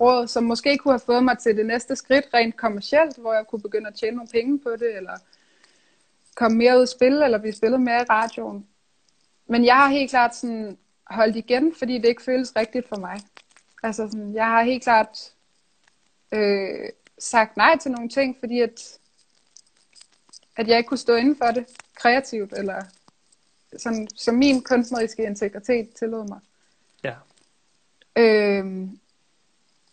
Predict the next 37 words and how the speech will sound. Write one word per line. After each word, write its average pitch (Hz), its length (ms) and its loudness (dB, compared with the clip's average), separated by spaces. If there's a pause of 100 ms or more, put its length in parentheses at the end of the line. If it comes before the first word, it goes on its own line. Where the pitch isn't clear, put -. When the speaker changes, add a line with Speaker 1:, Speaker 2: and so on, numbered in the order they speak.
(1700)
Speaker 1:
og 247 120 6
jeg 240 140 4
ved 330 140 6
ikke, 415 140 2
om 339 120 0
det 254 120 0
var 247 100 -2
det 220 140 -4
rigtige, 311 500 -2
fordi 247 200 -6
det 269 180 0
kunne 294 180 0
godt 269 260 2
være, 277 140 4
at 262 120 2
det 277 80 -2
havde 285 220 -2
åbnet 320 460 0
for 240 100 -12
nogle 226 200 -16
muligheder 269 580 -4
i 220 100 -8
forhold 233 360 4
til 247 400 -2
at 202 240 0 (2000)
spille 247 340 0
større 247 280 2
koncerter, 247 640 0
eller, 196 400 -4
øh, 214 280 -12
blive 240 200 -4
spillet 269 340 2
mere, 254 320 2 (580)
sådan 262 260 2
så 247 120 0
at 220 180 2
jeg 214 120 0